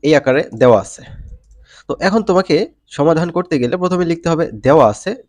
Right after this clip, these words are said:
যে রিলেশনটা এখানে দেওয়া আছে সেটা লিখবা। লেখার পর আর অনয়ে ক্রমজোড়গুলোর প্রথম উপাদানগুলো তুমি বাছাই করবা। এখানে প্রথম উপাদান হচ্ছে এই যে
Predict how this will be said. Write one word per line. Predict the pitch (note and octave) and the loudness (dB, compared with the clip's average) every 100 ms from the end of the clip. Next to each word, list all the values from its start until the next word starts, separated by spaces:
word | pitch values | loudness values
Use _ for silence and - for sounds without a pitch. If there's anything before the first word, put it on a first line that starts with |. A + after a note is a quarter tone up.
| _ | _
যে | A2 C3+ C3+ C#3 | -4 0 0 0
রিলেশনটা | A#2+ D3 F3+ F3+ F3 F3+ | -2 -2 -4 -6 -6 -6
এখানে | E3+ E3+ | -6 -8
দেওয়া | C3+ B2 A2+ | -2 2 2
আছে | A#2 - | -2 -12
সেটা | - F#3+ - | -12 -12 -4
লিখবা। | C3 C3 G2 - _ _ _ _ _ _ _ _ _ _ C#3 | -2 -2 -4 -12 _ _ _ _ _ _ _ _ _ _ -2
লেখার | E3 F#3 | 0 0
পর | - G3 D#4 _ _ _ _ _ _ _ _ _ _ - | 0 -2 -2 _ _ _ _ _ _ _ _ _ _ -2
আর | C#3 F#3 - | 2 2 2
অনয়ে | C3+ B2 B2+ F#3+ | 2 4 2 0
ক্রমজোড়গুলোর | _ - E3 E3 E3 D#3 E3 F3 - | _ 0 2 2 -2 0 -2 -2 -2
প্রথম | A#3+ - G#3+ | -2 0 -2
উপাদানগুলো | C#3+ C3 A#2 A2+ A2+ | 0 0 0 -4 -6
তুমি | D#3 B2+ E3+ | -6 -4 0
বাছাই | C3 - A3+ | 0 0 -8
করবা। | G2 F2+ - _ _ _ _ _ | -8 -12 -20 _ _ _ _ _
এখানে | D3 F3+ | -6 -4
প্রথম | F3 D3+ D#3 D3 | 0 0 0 -2
উপাদান | C#3 C3 C3 | 0 0 0
হচ্ছে | B2+ - B2+ B2 | -2 -8 -12 -10
এই | |
যে | A2 | -10